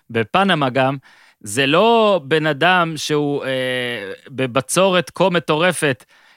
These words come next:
אה, הוא לא כבש מעשרים וארבעה בספטמבר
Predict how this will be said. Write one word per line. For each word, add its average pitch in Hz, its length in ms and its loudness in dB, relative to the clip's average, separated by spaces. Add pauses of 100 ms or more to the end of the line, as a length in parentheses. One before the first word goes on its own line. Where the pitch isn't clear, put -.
אה, 123 60 -6 (460)
הוא 170 140 -2
לא 277 160 2
כבש 339 420 2
מעשרים 262 440 0
וארבעה 269 360 4
בספטמבר 160 720 0